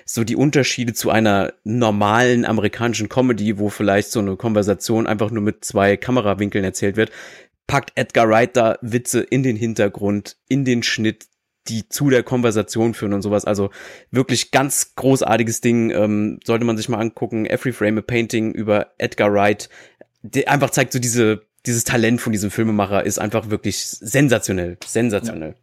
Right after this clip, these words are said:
Speaker 2: Ich werde das Ganze unter dem, äh, Podcast auf jazpress key dot com verlinken im Artikel. Ähm, der Titel heißt aber, wie du sagst, Edgar Wright, How to do Visual Comedy, also wie man,
Speaker 1: Ja,
Speaker 2: ähm,
Speaker 1: genau, richtig.
Speaker 2: visuelle Komödien macht. Ähm, schade, dass der Kanal mittlerweile echt so ein bisschen, äh, tot ist, ne?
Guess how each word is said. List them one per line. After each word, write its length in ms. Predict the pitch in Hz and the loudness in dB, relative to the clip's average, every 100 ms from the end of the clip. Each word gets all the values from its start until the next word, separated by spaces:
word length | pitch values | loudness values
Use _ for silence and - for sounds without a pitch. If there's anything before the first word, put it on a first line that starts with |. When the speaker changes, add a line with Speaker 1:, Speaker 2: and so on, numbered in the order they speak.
| _ _ _ - - | _ _ _ -14 -2
Speaker 2:
Ich 60 | |
werde 120 | 170 | 0
das 100 | 180 | 2
Ganze 240 | 160 165 180 | 0 0 0
unter 160 | 160 | 0
dem, 200 | 156 147 139 | 0 0 2
äh, 100 | 131 | 2
Podcast 420 | 151 - 143 135 | 0 -2 -4 -6
auf 80 | 131 | -8
jazpress 380 | 135 135 131 - | -10 -6 -8 -4
key 80 | |
dot 140 | 139 123 | -6 -4
com 120 | 123 | -6
verlinken 460 | - 110 175 233 190 | -4 0 0 0 -2
im 100 | 180 | -2
Artikel. 560 | 180 190 190 185 - - | -2 -2 0 0 0 -2
Ähm, 580 | 135 139 143 143 143 | 2 4 2 0 -6
der 140 | 135 135 | -6 -6
Titel 340 | 156 151 160 | -8 -4 -4
heißt 320 | 120 127 139 | -2 -4 -4
aber, 240 | 127 123 123 - - - - | -2 -2 -4 -12 -16 -14 -6
wie 100 | 117 | -4
du 60 | |
sagst, 260 | 117 117 123 | -2 -2 -4
Edgar 220 | 120 117 | 0 2
Wright, 280 | 110 113 - | 2 0 2
How 300 | 123 180 - | 2 2 -4
to 140 | - 143 | -8 -4
do 340 | 131 131 139 113 113 | -2 -2 -4 -6 -4
Visual 480 | 135 135 143 139 135 | -2 -2 -2 -2 -2
Comedy, 520 | - 147 143 98 101 | -2 -2 -2 -4 -8
also 200 | 107 107 | -8 -6
wie 80 | 113 | -2
man, 260 | 135 127 127 | 0 0 0
Speaker 1:
Ja, 220 | 104 113 | -2 0
Speaker 2:
ähm, 80 | 110 | 0
Speaker 1:
genau, 160 | 113 95 | 0 -4
richtig. 300 | 110 - 95 - | -6 -10 -16 -18
Speaker 2:
visuelle 500 | 131 147 143 131 143 | -10 -2 2 4 2
Komödien 560 | 143 139 127 147 151 107 | 2 0 4 4 4 2
macht. 440 | 104 135 - - - | 2 0 -2 -8 -2
Ähm, 560 | 117 117 117 117 117 - | 0 2 0 -2 -4 -4
schade, 260 | - 143 | 0 0
dass 140 | 147 - | 0 -4
der 100 | 127 | -6
Kanal 280 | 123 113 147 | -6 -6 -6
mittlerweile 460 | 147 131 127 131 | -6 -4 -4 -4
echt 180 | 135 - | -10 -10
so 120 | - | -10
ein 60 | 139 | -8
bisschen, 360 | 139 156 147 | -8 -8 -10
äh, 600 | 143 143 127 131 135 - 123 | -10 -10 -8 -8 -12 -16 -14
tot 260 | - 208 | -10 -8
ist, 160 | - - | -10 -8
ne? 120 | 135 | -10